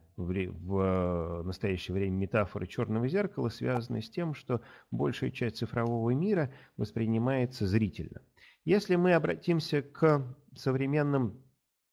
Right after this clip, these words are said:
концепциям чувств, то узнаем, что они разделяются всего на три вида: световые, химические и механические. И, э, большая часть, э,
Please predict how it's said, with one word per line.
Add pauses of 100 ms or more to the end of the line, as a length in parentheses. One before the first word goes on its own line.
(160)
концепциям
чувств, (400)
то
узнаем,
что
они
разделяются
всего
на
три
вида: (400)
световые,
химические
и
механические. (500)
И, (280)
э,
большая
часть,
э,